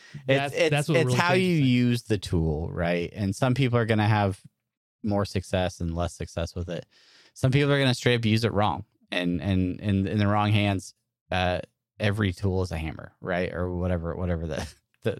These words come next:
Speaker 1: the, the phrase is.
Speaker 2: That's what they say.
Speaker 1: Anyway, anyway, before we get outta here, <laughs> we're talking about coaching A I, and I wanna, I wa-, <laughs> I wanna segue to one other thing that I watched this weekend,
Speaker 2: <laughs>
Speaker 1: um,
Speaker 2: That's a good, that's
Speaker 1: with
Speaker 2: good.
Speaker 1: a little bit of coaching and a little bit of A I.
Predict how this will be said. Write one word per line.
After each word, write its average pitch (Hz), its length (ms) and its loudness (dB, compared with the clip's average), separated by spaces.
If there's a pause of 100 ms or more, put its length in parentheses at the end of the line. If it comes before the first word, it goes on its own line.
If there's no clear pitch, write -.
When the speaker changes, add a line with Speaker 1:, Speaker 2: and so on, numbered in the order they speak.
Speaker 1:
the, 101 200 -6
the 104 80 -6
phrase 78 380 -10
is. 65 200 -14
Speaker 2:
That's 123 200 -10
what 135 80 -2
they 143 100 0
say. 156 220 -2
Speaker 1:
Anyway, 110 460 2 (360)
anyway, 113 440 2
before 160 280 0
we 208 120 4
get 170 100 4
outta 117 200 2
here, 110 400 4
<laughs> - 20 -10
we're 117 100 2
talking 143 300 4
about 120 240 2
coaching 107 400 0
A 95 260 2
I, 90 220 2
and 92 200 0
I 104 60 2
wanna, 120 280 2
I 117 120 2
wa-, 135 200 2
<laughs> - 80 -2
I 165 200 0
wanna 160 200 2
segue 131 580 0
to 113 180 2
one 117 440 0
other 123 260 2
thing 110 340 2
that 101 100 2
I 101 120 2
watched 101 340 0
this - 240 -4
weekend, 95 460 0
Speaker 2:
<laughs> - 540 -4
Speaker 1:
um, 120 800 2
Speaker 2:
That's 151 160 -6
a - 60 -10
good, 120 260 -2
that's 123 180 -2
Speaker 1:
with 139 200 2
Speaker 2:
good. 139 60 2
Speaker 1:
a - 20 2
little 139 200 2
bit 185 100 2
of 175 80 0
coaching 143 800 2
and 117 180 2
a 107 40 2
little 127 240 2
bit 143 140 4
of 131 60 2
A 117 320 4
I. 101 420 2